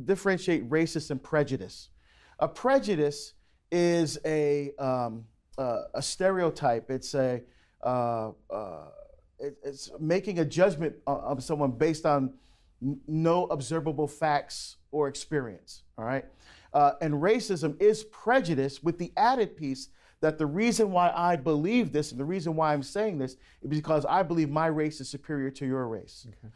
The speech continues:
Speaker 1: So let me give you a concrete example. Uh, at a parish mission not long ago, uh, a, a gentleman found out that I went to Notre Dame for my undergraduate degree. So he goes to me, goes, "Oh, you went to Notre Dame.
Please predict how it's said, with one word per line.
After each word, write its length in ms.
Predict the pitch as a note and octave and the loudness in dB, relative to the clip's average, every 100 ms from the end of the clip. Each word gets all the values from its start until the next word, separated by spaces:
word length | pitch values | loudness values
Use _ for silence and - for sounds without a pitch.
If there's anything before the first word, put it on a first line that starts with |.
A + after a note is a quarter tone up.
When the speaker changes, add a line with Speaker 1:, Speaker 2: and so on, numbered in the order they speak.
| - | -4
Speaker 1:
So 120 | F3 | 2
let 100 | G#3 | 2
me 60 | A3+ | 2
give 200 | F3+ G3+ | 0 2
you 100 | F3+ | 0
a 40 | |
concrete 480 | E3+ F3+ E3+ E3+ E3 | 0 0 0 0 -2
example. 560 | C#3 A#2+ C3 B2 F2+ - - - _ _ | -2 -2 -2 -2 -8 -14 -20 -20 _ _
Uh, 320 | D3 D3 C#3+ - | 2 4 4 2
at 120 | D#3 | 0
a 40 | D3+ | -2
parish 420 | G3 A3+ A3 F#3+ | 2 4 2 -2
mission 280 | G3 G3 F3 | -8 -6 -2
not 200 | E3 - | 0 0
long 220 | D#3+ D#3 | 0 0
ago, 400 | C3 B2 A#2 A#2+ - _ - - | 0 2 0 0 -8 _ -20 -2
uh, 280 | C3+ C3 B2+ - C#3+ - | 2 2 2 -4 -10 -4
a, 60 | |
a 40 | D3+ | 0
gentleman 340 | D#3+ F#3+ G3 | 2 2 0
found 260 | - F3+ E3+ | 2 2 4
out 140 | D#3 | 0
that 100 | D3+ | 2
I 60 | C#3 | 2
went 240 | C#3 D3+ | 2 -2
to 80 | - | -4
Notre 280 | D3 C#3+ C#3+ | -2 0 0
Dame 240 | G3 F#3+ | 0 0
for 100 | C3 | -2
my 120 | C#3 C3 | -4 -2
undergraduate 560 | F#3 E3+ C#3 C3 A#2+ | -2 -2 -2 -2 -4
degree. 360 | B2 A#2+ A2+ F#2 _ - | -10 -8 -10 -10 _ -20
So 120 | - F#3 | -4 -2
he 60 | |
goes 240 | D#3 F#3 F#3 | 0 0 0
to 60 | |
me, 80 | E3+ | -2
goes, 180 | D#3 D#3 - | -2 0 2
"Oh, 140 | D#4 | 2
you 120 | E4+ | 4
went 140 | D#4+ D#4 | 2 2
to 60 | |
Notre 240 | C#4 C#4+ C#4 | 4 4 6
Dame. 400 | D4 D4 G#3+ | 6 6 4